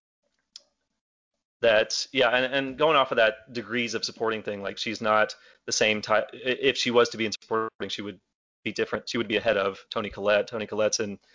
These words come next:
I don't even know, five minutes or so. Um,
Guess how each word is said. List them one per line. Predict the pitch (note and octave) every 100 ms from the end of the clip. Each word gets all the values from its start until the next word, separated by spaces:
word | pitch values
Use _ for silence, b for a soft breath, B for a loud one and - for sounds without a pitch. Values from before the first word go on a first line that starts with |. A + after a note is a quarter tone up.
| b b _ _ _ _ _
I | - G#2
don't | G2+
even | G2+ G#2
know, | G2
five | - G#2
minutes | G#2 G#2+ -
or |
so. | G2+ A2 A2 - _ _ _ A#2+ - B B B
Um, | A2+ G#2+ G#2+ G2+ G#2